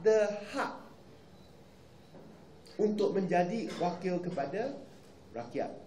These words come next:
Malaysia. So, kita harap rakyat di Cameron Highlands dapat lihat secara jelas, secara terang-terang. Gambar ini pun bukan saya yang angkat,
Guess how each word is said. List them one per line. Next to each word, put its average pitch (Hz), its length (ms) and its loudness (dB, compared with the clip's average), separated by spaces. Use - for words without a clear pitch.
Malaysia. 104 400 -8
So, 147 160 0
kita 185 240 2
harap 208 640 2
rakyat 180 320 -2
di 165 160 -2
Cameron 160 320 -2
Highlands 185 320 0
dapat - 320 -2
lihat - 400 -2
secara 160 320 -2
jelas, 170 560 -4
secara 196 320 2
terang-terang. 214 720 8
Gambar 127 400 -2
ini 175 160 0
pun 180 80 -4
bukan 127 160 -4
saya 135 320 -2
yang 139 80 -6
angkat, 160 320 -4